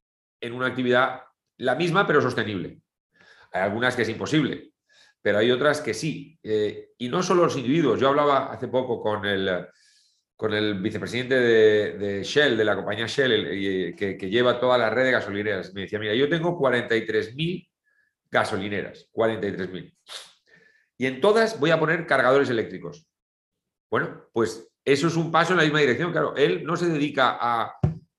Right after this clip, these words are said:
a poner, no lo sé, a, a, a, a plantar árboles en el Amazonas, o a,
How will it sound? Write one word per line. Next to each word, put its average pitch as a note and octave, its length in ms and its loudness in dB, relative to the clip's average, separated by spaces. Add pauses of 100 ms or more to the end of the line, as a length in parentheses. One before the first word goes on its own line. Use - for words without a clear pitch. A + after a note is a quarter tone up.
a A2 180 -6
poner, A#2+ 460 -4
no B2+ 140 -4
lo A#2+ 80 2
sé, D3+ 400 0
a, G2+ 280 -2
a, G2+ 1080 -4
a, - 40 -10
a G2 80 -12
plantar B2+ 500 2
árboles B2 340 2
en A2+ 80 -4
el A2 80 -2
Amazonas, B2+ 480 0
o A#2+ 120 0
a, A2 380 2